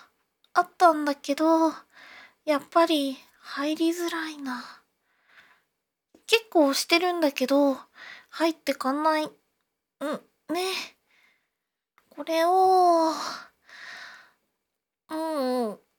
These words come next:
騎乗位みたいに乗っちゃうかな。よいしょ。よいしょ。ん？ん？<laughs> ちょっ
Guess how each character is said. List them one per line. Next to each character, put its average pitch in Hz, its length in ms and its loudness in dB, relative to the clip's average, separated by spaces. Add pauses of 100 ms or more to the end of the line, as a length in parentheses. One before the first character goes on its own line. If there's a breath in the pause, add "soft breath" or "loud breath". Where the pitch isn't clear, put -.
(640)
騎 320 220 -4
乗 403 320 4
位 330 180 2
み 269 180 -2
た 254 240 -2
い 247 100 -2
に 226 160 -2
乗 233 140 -2
っ - 80 -16 (640)
ち - 20 0
ゃ 339 140 4
う 311 60 -2
か - 240 -20
な。 254 180 -10
よ 294 60 -14 (2500 loud breath)
い - 100 -20
し - 140 -10
ょ。 - 20 -16
よ - 80 -20 (920)
い - 60 -4
し - 140 -6
ょ。 - 40 -12 (2000 loud breath)
ん？ - 20 -4
ん？ 320 60 -6
<laughs> - 0 -
ち - 1600 -12
ょ 359 60 2
っ 339 40 -8